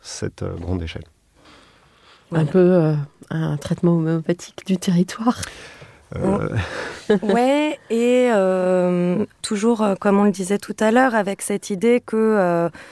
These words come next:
Speaker 3: si, euh, finalement, le, la transformation et, euh, de cette école, euh, issue, euh, donc, euh, de cet urbanisme minier, euh, eh bien, euh, n'arrivait pas, euh, à son terme,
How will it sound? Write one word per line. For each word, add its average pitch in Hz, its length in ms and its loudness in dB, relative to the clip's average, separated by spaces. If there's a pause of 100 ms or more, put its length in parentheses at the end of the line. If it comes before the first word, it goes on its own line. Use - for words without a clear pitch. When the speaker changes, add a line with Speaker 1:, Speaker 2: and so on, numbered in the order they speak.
(220)
Speaker 3:
si, 214 580 0
euh, 175 540 4 (240)
finalement, 180 680 2
le, 202 160 0
la 165 200 -2
transformation 190 1300 2
et, 151 420 2
euh, 147 300 -2
de 165 140 2
cette 160 280 0
école, 180 520 2
euh, 147 280 0
issue, 175 640 -2
euh, 139 140 0
donc, 156 300 -2
euh, 156 120 -2
de 147 100 -4
cet - 260 -8
urbanisme 160 720 2
minier, 170 920 4 (560)
euh, 147 520 -6
eh 156 120 -6
bien, 156 200 -2
euh, 160 240 0 (300)
n'arrivait 180 460 2
pas, 190 460 0
euh, 165 360 0
à 170 160 -4
son 175 240 -4
terme, 214 600 2